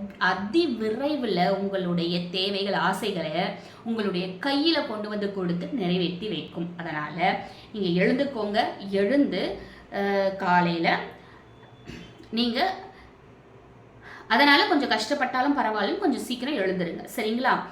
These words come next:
அடுத்து, இப்ப நான் சொல்ற இந்த வரிய நீங்க ஆறு முறை எழுதுங்க. இதோ. இப்ப நான் சொன்ன இந்த வரிய நீங்க தினமும் ஆறு முறை அந்த நோட்ல எழுத போறீங்க. ஒவ்வொரு நாளும் ஒ-,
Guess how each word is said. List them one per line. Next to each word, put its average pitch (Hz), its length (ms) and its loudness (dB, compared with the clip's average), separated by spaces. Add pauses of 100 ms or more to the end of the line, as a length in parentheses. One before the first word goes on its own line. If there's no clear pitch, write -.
(180)
அடுத்து, 190 500 0 (160)
இப்ப - 160 -6
நான் 180 280 2
சொல்ற 202 240 2 (120)
இந்த 196 200 0
வரிய 220 500 0 (120)
நீங்க 190 380 2 (120)
ஆறு 175 240 2
முறை 190 200 -4
எழுதுங்க. 160 420 -4 (240)
இதோ. 170 200 -4 (2500)
இப்ப 311 280 4
நான் 320 180 6
சொன்ன 320 320 2
இந்த 294 200 4
வரிய 208 600 0 (120)
நீங்க 226 300 -2
தினமும் 240 680 2
ஆறு 269 340 4
முறை 196 440 0
அந்த 214 200 0
நோட்ல 196 300 -2
எழுத 185 200 0
போறீங்க. 165 340 -4 (440)
ஒவ்வொரு 220 460 0
நாளும் 311 360 2
ஒ-, 262 240 0